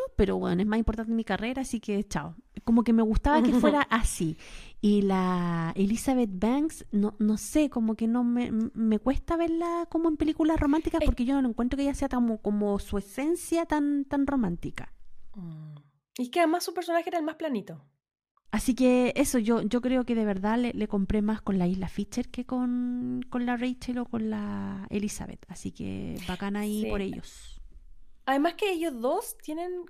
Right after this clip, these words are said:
Speaker 2: igual tienen buenas rom-coms. Yo
Speaker 1: Ujú.
Speaker 2: creo que The Proposal tiene, em, ¿cómo se llama?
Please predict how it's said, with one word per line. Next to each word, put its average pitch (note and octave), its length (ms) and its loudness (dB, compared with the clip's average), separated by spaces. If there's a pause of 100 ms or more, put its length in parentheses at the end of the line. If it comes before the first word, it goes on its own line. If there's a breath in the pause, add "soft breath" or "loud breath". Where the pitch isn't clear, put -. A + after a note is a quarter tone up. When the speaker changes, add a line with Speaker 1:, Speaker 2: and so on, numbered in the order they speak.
(300)
Speaker 2:
igual B3 280 -2
tienen F4 280 -4
buenas D#4+ 300 -2
rom-coms. A#3+ 580 -2
Yo A3+ 120 0
Speaker 1:
Ujú. A#3+ 60 4
Speaker 2:
creo C4+ 140 4
que C4+ 100 -4
The A3+ 100 -4
Proposal C4 1200 -4
tiene, G#3+ 1000 -4
em, F3+ 960 -8
¿cómo A3 160 -10
se D4 140 -10
llama? E4+ 140 -8